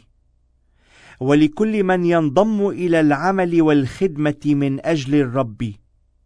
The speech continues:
أنا مسرور لوجود استيفانوس وفرتوناتوس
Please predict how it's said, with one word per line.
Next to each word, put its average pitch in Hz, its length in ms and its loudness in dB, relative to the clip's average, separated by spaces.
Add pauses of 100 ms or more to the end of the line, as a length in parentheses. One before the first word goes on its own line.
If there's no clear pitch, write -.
(1300)
أنا 180 220 0
مسرور 226 800 -2
لوجود 170 600 4
استيفانوس 190 920 -2 (280)
وفرتوناتوس 165 1300 0